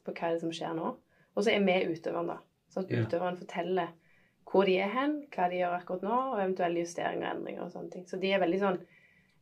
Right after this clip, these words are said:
Speaker 1: det er jo veldig mange av de skadede utøverne som, når de liksom er ferdige med denne rehabiliteringen og tilbake til idretten, så er det jo mange som har sagt at de har begynt å stole mer på seg selv.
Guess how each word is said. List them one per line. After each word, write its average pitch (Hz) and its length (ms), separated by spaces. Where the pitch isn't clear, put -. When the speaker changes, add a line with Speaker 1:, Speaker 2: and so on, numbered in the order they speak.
Speaker 1:
det 190 100
er 196 40
jo 202 60
veldig 190 260
mange 180 580
av 170 220
de 180 180
skadede 165 440
utøverne 185 400
som, 175 260
når 180 180
de 180 180
liksom 175 280
er 175 100
ferdige 170 460
med 190 120
denne 175 180
rehabiliteringen 185 560
og 170 60
tilbake 175 420
til 175 140
idretten, 190 340
så 180 160
er 180 60
det 196 80
jo 202 40
mange 175 220
som - 120
har 175 80
sagt - 280
at 185 140
de 175 260
har 196 140
begynt 185 180
å 196 60
stole 175 260
mer 202 140
på 202 100
seg 208 140
selv. - 220